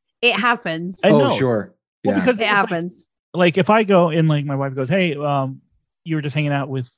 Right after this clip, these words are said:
Speaker 2: your friends. What, what'd you guys talk about?" And I say, "Well, nothing really." She thinks I'm lying because I'm not sitting here talking about, like,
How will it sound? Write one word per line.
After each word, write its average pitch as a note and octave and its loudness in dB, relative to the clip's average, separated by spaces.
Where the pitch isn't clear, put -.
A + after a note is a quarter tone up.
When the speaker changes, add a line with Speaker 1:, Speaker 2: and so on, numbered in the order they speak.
Speaker 2:
your C3+ -6
friends. D3+ 4
What, C#3 0
what'd C3+ -2
you C3+ -4
guys C3+ 0
talk E3+ 2
about?" G2+ -4
And E3+ 2
I F3 4
say, F3 0
"Well, D#3+ -8
nothing D#3+ -4
really." B2 -8
She C4 2
thinks C4 2
I'm D#3+ 4
lying D3 0
because C#3+ -2
I'm D3+ -2
not E3+ -4
sitting E3+ -6
here D#3 -2
talking D3+ -6
about, B2+ -2
like, A2 -4